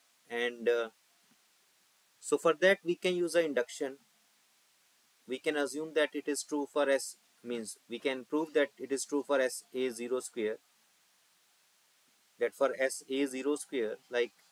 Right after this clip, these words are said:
what should be A zero square from this formula? It is zero square plus zero plus seven. So it is seven. And if we find out A zero square, which is forty-nine square,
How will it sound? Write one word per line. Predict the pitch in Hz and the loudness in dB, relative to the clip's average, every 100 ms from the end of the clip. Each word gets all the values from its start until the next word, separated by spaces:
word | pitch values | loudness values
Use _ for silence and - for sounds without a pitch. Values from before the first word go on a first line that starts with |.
| _ _ _ _ _ _ _ _ - | _ _ _ _ _ _ _ _ 0
what | 131 | 0
should | - 147 | 0 -4
be | 147 156 143 - _ - | -4 -4 -6 -12 _ -2
A | 135 | 0
zero | 135 131 139 147 147 - - _ _ _ | 0 -2 0 0 -2 -8 -18 _ _ _
square | - - 147 | -10 -2 -2
from | - 151 | -2 -6
this | 143 143 | -4 -4
formula? | - 127 123 131 113 | 0 2 2 -2 -4
It | 113 | -4
is | 127 | -4
zero | 107 117 127 | -6 -6 -6
square | - 135 127 | -6 -4 -4
plus | 127 117 | -4 -6
zero | 113 117 117 | -6 -8 -6
plus | 127 - | -6 -6
seven. | - 98 90 - _ | -2 -2 -2 -10 _
So | - | -12
it | 117 | -6
is | 131 | -6
seven. | - 120 101 101 - _ _ _ _ _ _ | -2 0 0 -2 -12 _ _ _ _ _ _
And | 123 127 | -4 0
if | 139 139 | 0 0
we | 165 | -4
find | 147 143 143 | -2 -2 2
out | 151 | 2
A | 143 139 | 0 -2
zero | 117 123 143 | -4 -2 -2
square, | 139 - 123 98 92 - _ _ _ _ _ _ _ _ | -2 -4 -2 0 -2 -8 _ _ _ _ _ _ _ _
which | 113 123 | -8 -4
is | 123 120 110 - _ _ _ _ _ _ _ _ | -2 -4 -8 -18 _ _ _ _ _ _ _ _
forty-nine | - 120 143 131 120 131 143 | 2 2 2 -2 0 -2 -4
square, | - 127 98 | -4 -2 -2